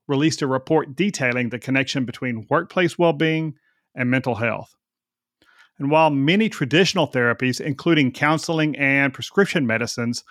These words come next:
help many people successfully manage or overcome mental illness, many others continue to languish, some or much of the time, with depression, anxiety, and other challenges.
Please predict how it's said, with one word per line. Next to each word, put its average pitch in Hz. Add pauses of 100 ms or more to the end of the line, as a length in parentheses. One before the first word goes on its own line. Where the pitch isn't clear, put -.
(300)
help 175
many 156
people 156
successfully 175
manage 127
or 120
overcome 147
mental 123
illness, 113 (560)
many 185
others 143
continue 147
to 135
languish, 120 (240)
some 202
or 147
much 139
of 135
the 135
time, 117 (180)
with 123
depression, 156
anxiety, 123 (300)
and 123
other 113
challenges. 110